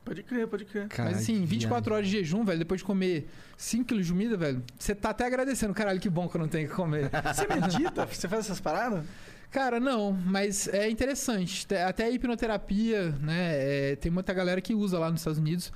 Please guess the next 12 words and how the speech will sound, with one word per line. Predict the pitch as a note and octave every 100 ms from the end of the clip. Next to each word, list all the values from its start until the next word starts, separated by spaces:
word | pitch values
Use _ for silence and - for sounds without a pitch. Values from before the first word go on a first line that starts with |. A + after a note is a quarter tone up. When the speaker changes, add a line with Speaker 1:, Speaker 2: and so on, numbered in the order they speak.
| - - -
Speaker 3:
pra | E3+
tentar, | F3 A#3 G3+ G3 A#3 C#4 C4+ F3+
é, | F#3
realmente | G3+ A#3 A3 G#3+ B3
pegar | F#3+ - G3 F#3+
o |
psicológico | G3 - G#3+ F3 F#3+ F3+ G#3+
e | G#3+ G#3+ - - - -
turbinar | - F#3+ G3+ G#3 F#3
nesse | F#3 G3+
aspecto, | G#3+ - C#3+ - B2+
né? | D3+